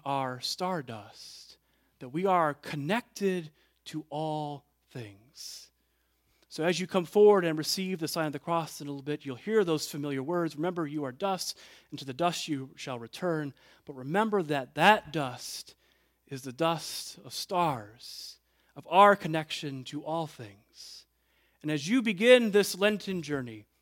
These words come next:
take on the fast that God desires, the fast which brings connection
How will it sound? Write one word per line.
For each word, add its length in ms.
take 260
on 400
the 80
fast 520
that 180
God 420
desires, 880
the 80
fast 720
which 180
brings 280
connection 640